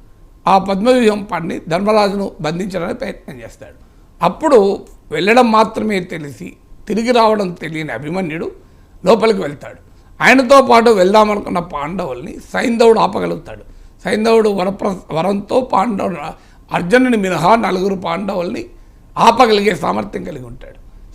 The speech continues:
So ఇది మహాభారత కథ. ఎందుకు మరి ధర్మరాజును ద్రోణాచార్యుడు బంధిస్తానన్నాడు?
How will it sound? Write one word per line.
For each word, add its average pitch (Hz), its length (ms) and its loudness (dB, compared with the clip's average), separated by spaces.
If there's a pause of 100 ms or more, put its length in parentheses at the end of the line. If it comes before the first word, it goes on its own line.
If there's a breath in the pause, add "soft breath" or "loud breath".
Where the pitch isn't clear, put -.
So 285 60 4
ఇది 269 140 0
మహాభారత 233 640 4
కథ. 180 120 -6 (180)
ఎందుకు 220 240 0
మరి 240 160 2
ధర్మరాజును 208 640 -2
ద్రోణాచార్యుడు 190 560 -4
బంధిస్తానన్నాడు? 175 840 -10